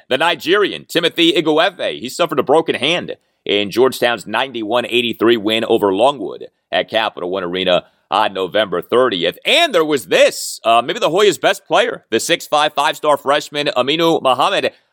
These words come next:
uh, had a bad game on Wednesday night. Muhammad fouled out in just twenty-two minutes as a starter. He scored just four points, committed four turnovers. Uh, Muhammad went two of six from the field, all twos,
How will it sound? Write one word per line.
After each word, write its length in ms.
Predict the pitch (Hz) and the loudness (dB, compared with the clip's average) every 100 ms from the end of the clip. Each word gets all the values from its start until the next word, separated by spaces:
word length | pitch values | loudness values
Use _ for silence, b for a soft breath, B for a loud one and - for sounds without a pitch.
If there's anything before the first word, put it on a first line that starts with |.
| - | 0
uh, 160 | 110 | 0
had 180 | 104 147 | 2 -2
a 60 | 120 | -2
bad 300 | 127 113 92 | -2 -2 -4
game 280 | 101 73 57 _ _ | -10 -10 -14 _ _
on 260 | - 110 95 | 0 0 0
Wednesday 320 | 104 101 92 | -2 -2 -2
night. 260 | 95 87 - _ | 0 -2 -4 _
Muhammad 480 | 113 110 175 208 107 | -2 2 0 -2 -6
fouled 280 | - - 202 | -2 -2 -2
out 240 | 135 175 - | -2 -2 -4
in 140 | 127 | -8
just 260 | 101 110 - | -8 -10 -12
twenty-two 600 | - 160 214 220 196 180 | -4 -2 -2 -4 -4 0
minutes 400 | 156 185 - - | 0 0 -2 -4
as 280 | 127 135 | -2 -2
a 80 | 107 | -6
starter. 380 | - 117 139 151 | -2 2 2 0
He 120 | 135 | -6
scored 340 | 123 - 165 131 | -6 0 0 2
just 260 | 120 - _ | -2 -2 _
four 500 | - - 185 220 262 | -20 2 4 6 4
points, 640 | - 156 175 208 220 - _ _ _ | 0 -2 0 0 -4 -10 _ _ _
committed 420 | - 143 185 208 | -4 0 2 0
four 220 | - 190 214 | 2 2 4
turnovers. 840 | 190 247 233 107 64 - - - | 2 2 2 -2 -8 -20 -20 -8
Uh, 180 | - 95 | 2 2
Muhammad 380 | 104 110 151 170 | 2 0 0 0
went 240 | 135 123 | -2 -4
two 160 | - 185 | -2 0
of 60 | 180 | 2
six 340 | - 165 - _ _ _ | 0 -2 -4 _ _ _
from 160 | 147 | -2
the 80 | 143 | 0
field, 340 | - 127 143 151 | -4 2 2 4
all 240 | 143 160 | 4 2
twos, 460 | - 113 104 113 | 2 2 2 0